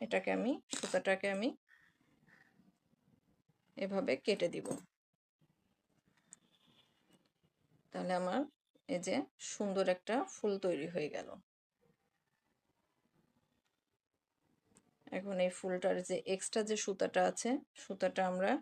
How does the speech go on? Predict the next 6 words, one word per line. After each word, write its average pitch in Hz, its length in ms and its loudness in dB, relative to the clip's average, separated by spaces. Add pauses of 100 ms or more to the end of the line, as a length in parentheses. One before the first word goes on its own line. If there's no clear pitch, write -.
(880)
সুচ 202 260 0 (120)
দিয়েও 196 260 2 (240)
ভিতরে 208 400 2
ঢুকিয়ে 196 340 0
দিতে 202 260 0
পারবো। 208 340 0